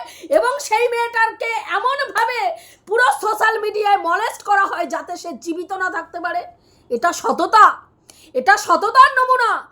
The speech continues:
তোর কাছে এটা সততা হতে পারে, আমাদের কাছে এটা নোংরামি। তোর কাছে এটা সততা হতে পারে কারণ তোর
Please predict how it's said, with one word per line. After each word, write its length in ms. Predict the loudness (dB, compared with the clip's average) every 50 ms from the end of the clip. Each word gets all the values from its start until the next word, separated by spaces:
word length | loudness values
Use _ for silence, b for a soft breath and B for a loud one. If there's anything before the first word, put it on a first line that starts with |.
| b b b _ -2
তোর 160 | 0 0 0 0
কাছে 220 | 0 -2 -2 -2 -2
এটা 180 | -4 -2 -2 -4
সততা 400 | -4 -6 -10 -12 -6 -4 -2 -2 -2
হতে 180 | -4 -4 -4 -4
পারে, 220 | -4 -4 -6 -8 -8 -10 b b b b b -10
আমাদের 400 | -8 -6 -4 -4 -2 -2 -2 -2
কাছে 240 | -4 -6 -8 -6 -6 -6
এটা 180 | -6 -4 -6 -6 -4 -2
নোংরামি। 500 | -2 -2 -2 -2 -4 -4 -4 -4 -6 -10 -14 -18 -20 _ _ _ _ _ _ b b b b b b b 6
তোর 200 | 8 10 10 8 6 2 0
কাছে 180 | 0 0 0 -2
এটা 120 | -4 -4 -4
সততা 400 | -4 -4 -4 -4 -2 0 0 0 2 2
হতে 200 | 0 0 0 0
পারে 220 | 2 2 2 2 0 -4 -4
কারণ 160 | -2 -2 -2 -2 -2
তোর 120 | -4 -4